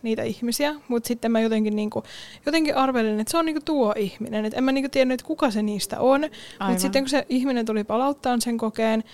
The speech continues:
Speaker 1: se näytti sen henkkarit, sit mä olin silleen, että aa joo, tää, se, se oli tämä ihminen. Ja silleen, että, että se oli jotenkin jäänyt silleen,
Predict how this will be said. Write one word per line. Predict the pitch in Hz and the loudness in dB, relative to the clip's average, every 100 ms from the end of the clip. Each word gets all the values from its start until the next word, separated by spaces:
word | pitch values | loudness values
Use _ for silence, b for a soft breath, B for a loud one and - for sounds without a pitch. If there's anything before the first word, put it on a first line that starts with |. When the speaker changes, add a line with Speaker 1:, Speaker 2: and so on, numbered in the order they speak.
| B | B
Speaker 1:
se | - | -2
näytti | 233 214 - | 0 0 0
sen | 202 | 0
henkkarit, | 202 247 240 - 220 214 | 2 2 0 0 0 0
sit | 220 214 | -2 -2
mä | 208 | -2
olin | 202 | 0
silleen, | 202 202 | 0 -2
että | 190 214 | -2 -2
aa | 208 | -2
joo, | 196 196 196 | -2 -4 -6
tää, | 220 220 - - | -6 -6 -8 -6
se, | 226 240 | -2 0
se | 226 | 2
oli | 269 233 | 2 2
tämä | 214 208 | 0 -4
ihminen. | - 208 - 233 247 269 B B B B - | -6 -8 -4 -2 -2 -4 B B B B -4
Ja | |
silleen, | 233 240 247 240 | -2 0 0 0
että, | 233 - | -2 -2
että | 240 - _ 233 | -4 -4 _ -4
se | 254 | 2
oli | 262 | 4
jotenkin | 262 247 247 | 4 2 2
jäänyt | 240 226 226 | 2 2 -2
silleen, | 233 214 214 214 | -2 -2 0 -2